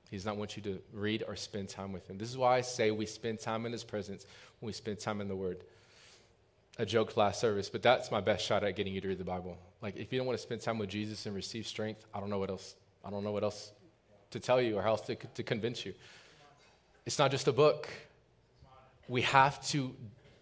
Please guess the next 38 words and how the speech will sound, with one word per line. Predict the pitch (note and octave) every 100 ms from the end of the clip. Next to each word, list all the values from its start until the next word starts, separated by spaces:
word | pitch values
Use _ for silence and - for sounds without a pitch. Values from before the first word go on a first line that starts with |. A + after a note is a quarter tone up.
| -
discipline | C#3 C3+ D3 C#3+ B2+
ourselves | A2+ G#2 - G#2+ G2 -
and | G#2+
get | G#2+ A2
in | A2
the | G2+
word. | G2 G2
How | - - B2
often? | C3+ - E3 E3 - - _ _ _ _ - - -
Every | A2+ A#2 A2 B2 B2+ B2 A#2+ - - G#2+
day. | A2 G2+ F2+ - - - - - - - - - - - -
How | - D3+ E3 F3+
well | F3+ F3+ F3
do | C#3+
you | D3+ C#3
do | C#3
without, | C#3 C3+ B2 B2 A2 - -
for | B2+
you | B2+
that | B2 A2+
need | A2+ A#2 A#2+
to | - -
eat, | A2 G2
how | A#2
well | A#2+ A#2+
do |
you | A#2
do | G#2+ G#2+
without | G2+ G#2
a | F#2+
day's, | F#2+ G2 F#2+ F#2+ - - _ _ _ -
um, | G2 F#2 F#2 - - -
wor-, | G2+ A2+ G#2+
meal, | G#2 G2+ F#2 F#2+ G#2+
day's | G#2 G#2 G2+
worth | G#2+ F#2
of | F#2+
meals? | F#2+ F2 -